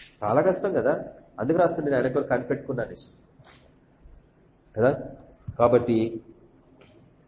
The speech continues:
రోమిల రాసిన పత్రికలో రెండవ అధ్యాయంలో ఒక వాక్యాన్ని జ్ఞాపకం చేస్తుంటాడు.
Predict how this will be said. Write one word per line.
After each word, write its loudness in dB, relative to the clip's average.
రోమిల 6
రాసిన 6
పత్రికలో 2
రెండవ 4
అధ్యాయంలో 4
ఒక -2
వాక్యాన్ని 2
జ్ఞాపకం -6
చేస్తుంటాడు. -12